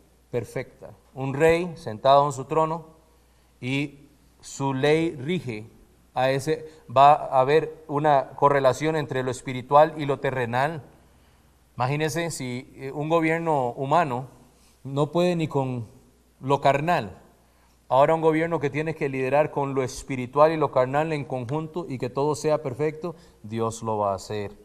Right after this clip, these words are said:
Esos son muchos de los pasajes que leemos quizá en Ezequiel y en el Antiguo Testamento, y cuando llegamos hacia el final, cuando habla de,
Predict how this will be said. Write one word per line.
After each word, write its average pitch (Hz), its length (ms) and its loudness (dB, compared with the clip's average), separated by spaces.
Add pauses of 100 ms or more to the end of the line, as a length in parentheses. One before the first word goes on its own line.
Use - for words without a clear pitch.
(540)
Esos 165 300 0
son 202 200 4
muchos 196 300 0
de 165 80 0
los 143 140 0
pasajes 170 520 4
que 151 100 -4
leemos 143 480 -4
quizá 156 360 4
en 156 60 -2
Ezequiel 151 580 -4
y 139 80 -2
en 127 100 -4
el 123 80 -2
Antiguo 147 300 -4
Testamento, 147 640 0
y 131 60 -6
cuando 127 200 -4
llegamos 135 500 0 (360)
hacia 127 220 0
el 127 80 -4
final, 147 380 0
cuando 135 260 4
habla 156 380 8
de, 127 320 -2